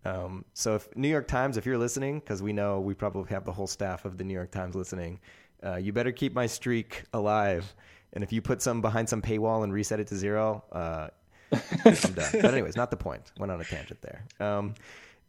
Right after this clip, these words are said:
is that I was recently writing a Python script to do some, like, Wordle analysis. And, um, at first I wrote something that was like a nested for loop,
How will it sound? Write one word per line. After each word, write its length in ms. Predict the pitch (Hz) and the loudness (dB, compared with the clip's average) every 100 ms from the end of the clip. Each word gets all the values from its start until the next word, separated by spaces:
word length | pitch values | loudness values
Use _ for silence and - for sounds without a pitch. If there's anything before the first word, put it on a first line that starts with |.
| 403 | -2
is 120 | 131 | 0
that 160 | 117 127 | 2 4
I 100 | 131 | 4
was 200 | 131 117 | 4 2
recently 460 | 139 160 156 127 113 | 2 2 0 0 2
writing 380 | 113 123 117 | 2 2 0
a 160 | 104 101 | 0 0
Python 400 | - 135 120 107 | 0 0 0 -2
script 600 | - - 95 - - - | -4 -2 -4 -2 -8 -6
to 340 | - 98 95 95 | -6 -4 -4 -2
do 200 | 113 110 | -2 -2
some, 220 | 117 104 | -2 -2
like, 160 | 95 | -4
Wordle 340 | 95 107 117 104 | 0 0 2 0
analysis. 680 | 90 80 82 - 73 - - _ - _ _ | -2 -4 -4 -6 -6 -8 -10 _ -20 _ _
And, 600 | 110 101 101 98 98 101 101 | -4 -2 0 -2 -2 -2 -2
um, 520 | 98 95 92 95 92 _ | 0 -2 -4 -6 -10 _
at 80 | 120 | -10
first 320 | - 170 185 | 0 0 2
I 60 | 143 | 0
wrote 240 | 113 120 | 2 0
something 260 | - 107 113 | 0 -2 -2
that 100 | 107 | 0
was 120 | 104 | 0
like 140 | 101 101 | -2 -2
a 20 | |
nested 320 | 101 101 98 | -2 -2 -4
for 240 | - 101 | -2 -2
loop, 340 | 101 101 101 | 0 0 -2